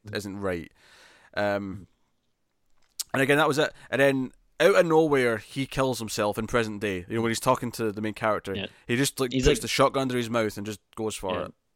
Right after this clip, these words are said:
Speaker 1: Yeah, 'cause before you think, like, he is, you know, taking out the shotgun 'cause he's, like, going, like, hunting or something, but then, yeah, right after his story, he just kinda, yeah, puts it up to, uh, you know, his chin and blows his head off.
Speaker 2: Yeah, he's just like, life goes on, and just, you know,
Speaker 1: Yeah.
Speaker 2: just kills himself.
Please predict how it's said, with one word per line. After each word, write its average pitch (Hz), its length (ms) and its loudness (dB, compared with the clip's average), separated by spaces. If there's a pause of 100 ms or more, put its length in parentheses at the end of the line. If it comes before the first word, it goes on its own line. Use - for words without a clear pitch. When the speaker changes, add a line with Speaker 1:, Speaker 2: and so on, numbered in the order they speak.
(560)
Speaker 1:
Yeah, 101 120 -4
'cause 127 200 -2
before 135 360 2
you 139 120 2
think, 127 320 -4
like, 113 160 0
he 101 1000 -2
is, 92 380 -14
you 101 140 -4
know, 104 40 -2
taking 120 220 -2
out 110 120 -4
the 104 60 -6
shotgun 95 380 -6
'cause 104 100 -10
he's, 98 100 -6
like, 98 160 -2
going, 98 220 -4
like, 90 160 -6
hunting 101 480 -4
or 95 80 -4
something, 101 400 -4
but 95 120 -6
then, 98 160 -2
yeah, 104 160 0
right 107 200 0
after 110 240 -4
his 98 120 -8
story, 98 280 -4
he 104 100 -8
just 92 220 -8
kinda, 95 280 -8 (360)
yeah, 104 140 -6
puts - 280 -8
it 101 120 -2
up 95 240 -2
to, 101 160 0
uh, 95 300 0 (260)
you 101 100 -2
know, 101 60 -4
his 104 200 -4
chin 98 240 -2
and 90 100 -10
blows 98 200 -4
his - 120 -14
head 87 140 -4
off. - 280 -8 (1000)
Speaker 2:
Yeah, 160 160 0
he's 123 100 0
just 131 120 -6
like, 104 100 -6
life 131 240 0
goes 120 260 -4
on, 101 420 -2
and 104 180 -10
just, 107 220 -14
you 101 80 -10
know, 95 200 -8 (300)
Speaker 1:
Yeah. - 100 -10
Speaker 2:
just - 200 -12
kills 113 200 -4
himself. 101 340 -6